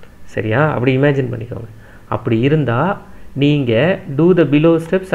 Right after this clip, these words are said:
until D becomes given number-னு கொடுத்துட்டீங்களா? இப்படி இருந்ததுன்னா நீங்க இந்த step த்ரீயவும் step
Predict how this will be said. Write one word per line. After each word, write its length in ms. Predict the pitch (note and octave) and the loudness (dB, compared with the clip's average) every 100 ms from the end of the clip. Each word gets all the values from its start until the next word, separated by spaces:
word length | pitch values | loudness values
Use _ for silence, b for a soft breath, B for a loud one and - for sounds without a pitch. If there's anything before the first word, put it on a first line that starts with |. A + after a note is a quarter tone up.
| C#3 | 0
until 280 | C#3+ D#3+ D3+ B2+ | -2 -2 -2 0
D 120 | C#3+ B2 | 0 0
becomes 260 | B2 C3+ C3 B2+ | -4 -6 -6 -2
given 160 | C3+ C3 | -2 -2
number-னு 280 | B2+ C3 C3+ | -2 -4 -4
கொடுத்துட்டீங்களா? 480 | B2+ - B2 B2 A#2+ B2 B B B B - | -8 -8 -6 -4 -6 -8 B B B B -8
இப்படி 240 | A2+ A#2 A2+ C3 | -6 -2 0 2
இருந்ததுன்னா 580 | D3+ C#3+ A#2 G#2+ G#2 C3 G#3+ A#3+ b b b b B2 | 2 2 0 -2 -4 -4 -6 -8 b b b b -4
நீங்க 260 | C3 C3 A#2 D3+ F#3+ - - - - | -2 0 2 2 0 -4 -16 -14 -4
இந்த 180 | D3 D3 C#3 C#3+ | 0 2 0 -2
step 280 | G#3 G3+ - - | -4 -4 -6 -8
த்ரீயவும் 560 | G3 G3+ F3 C3+ G3+ - - - - - | -4 0 2 2 -2 -4 -14 -20 -20 -4
step 280 | G3+ F#3+ | -2 -2